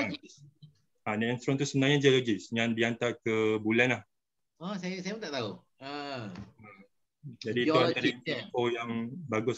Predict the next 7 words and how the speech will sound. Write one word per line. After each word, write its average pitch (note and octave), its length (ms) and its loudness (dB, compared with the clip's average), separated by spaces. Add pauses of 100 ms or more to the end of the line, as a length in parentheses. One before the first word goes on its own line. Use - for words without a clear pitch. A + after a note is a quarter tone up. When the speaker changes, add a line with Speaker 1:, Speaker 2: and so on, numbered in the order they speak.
Speaker 2:
lah G2+ 80 -6
sebenarnya. A2 280 -4 (680)
Speaker 1:
Okey. C#3 560 0 (1300)
Okey, G#3 320 8
bagus. A#3 400 10
Terima G3+ 240 4
kasih. B3+ 640 10